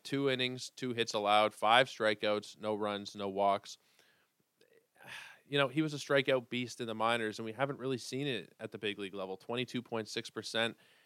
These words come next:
He needs to be able to get that strikeout rate up to be able to be somebody that we're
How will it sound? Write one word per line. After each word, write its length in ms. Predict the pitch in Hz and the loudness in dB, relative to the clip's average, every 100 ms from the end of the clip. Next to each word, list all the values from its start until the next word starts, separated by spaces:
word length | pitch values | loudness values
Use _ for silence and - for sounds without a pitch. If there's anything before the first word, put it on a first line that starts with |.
| _ | _
He 200 | 127 175 | -4 0
needs 240 | 165 170 | 0 -2
to 80 | - | -2
be 120 | 147 | 2
able 160 | 143 135 | 4 2
to 80 | 120 | 2
get 200 | 123 117 | 0 4
that 180 | 117 | 2
strikeout 540 | - 117 110 110 107 - | 2 0 0 2 0 0
rate 200 | 104 101 | -4 -2
up 340 | 104 107 - - _ | 0 0 0 -12 _
to 100 | - | -16
be 140 | 107 110 | -8 -4
able 160 | 107 | -4
to 80 | 104 | -4
be 400 | 98 107 98 87 - | -6 -6 -8 -12 -20
somebody 280 | - 120 113 | -2 0 2
that 120 | 107 92 | 0 -2
we're 160 | 104 | -4